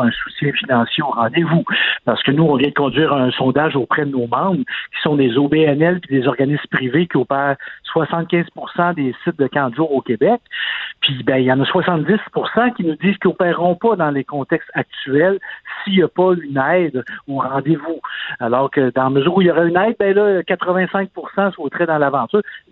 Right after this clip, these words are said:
La, la situation est quand même, euh, extrêmement,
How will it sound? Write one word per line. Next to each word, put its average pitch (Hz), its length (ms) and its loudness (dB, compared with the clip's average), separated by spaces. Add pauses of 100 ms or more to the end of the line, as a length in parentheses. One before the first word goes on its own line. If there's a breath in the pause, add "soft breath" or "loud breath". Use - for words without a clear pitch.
(120)
La, 160 180 -2
la 147 120 2
situation 190 420 2
est 202 60 2
quand 151 180 0
même, 180 240 0
euh, 139 160 4 (460 loud breath)
extrêmement, 170 500 -2